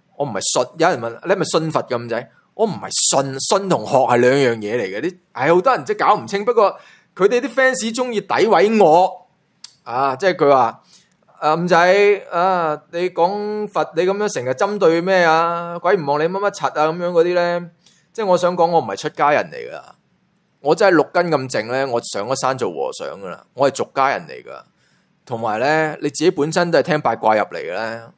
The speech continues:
你唔好諗住聽到有啲咩大道理先得㗎。你聽咗大道理，聽我啲佛禪啊嘛，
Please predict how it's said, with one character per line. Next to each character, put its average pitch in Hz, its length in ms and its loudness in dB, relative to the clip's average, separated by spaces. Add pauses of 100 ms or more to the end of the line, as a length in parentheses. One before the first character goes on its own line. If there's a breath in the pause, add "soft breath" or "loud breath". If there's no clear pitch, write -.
你 127 100 -4
唔 143 80 -8
好 160 80 4
諗 156 160 0
住 131 120 -6
聽 139 280 -6
到 123 80 0
有 120 160 4
啲 127 160 -4
咩 110 440 0 (320)
大 101 200 -2
道 98 160 -2
理 95 160 -2
先 120 180 -8
得 117 140 -4
㗎。 87 340 -14
你 135 80 0
聽 180 160 0
咗 185 60 2
大 113 180 -2
道 110 140 -2
理， 107 100 -2
聽 143 180 -4
我 120 120 -4
啲 127 120 -4
佛 95 80 -10
禪 - 320 -10
啊 90 120 -14
嘛， 98 200 -12